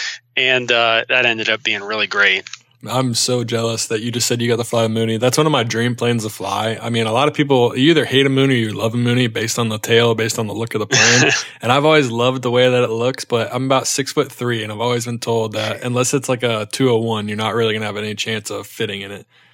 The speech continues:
Speaker 1: That, that is for real. I'm about six two, and, and I remember taking my first real cross country in it, you know, longer than the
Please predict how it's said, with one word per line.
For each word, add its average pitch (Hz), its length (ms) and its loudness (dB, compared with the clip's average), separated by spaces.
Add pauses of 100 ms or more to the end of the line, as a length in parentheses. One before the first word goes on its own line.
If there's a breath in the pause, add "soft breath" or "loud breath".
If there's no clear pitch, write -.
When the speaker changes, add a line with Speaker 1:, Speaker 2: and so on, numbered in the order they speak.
(340 soft breath)
Speaker 1:
That, 131 300 0
that 165 240 2
is 190 180 4
for 139 180 -2
real. 127 240 4
I'm 135 140 4
about 143 260 2
six - 360 2
two, 131 380 4
and, 104 300 -4
and 107 240 -2
I 123 220 4
remember 117 640 2 (720 loud breath)
taking 147 260 2
my 117 120 2
first 143 360 4
real 131 140 4
cross 123 320 2
country 120 480 2
in 101 80 2
it, 101 100 2
you 107 120 2
know, 104 160 2
longer 113 320 4
than 104 220 0
the 101 220 2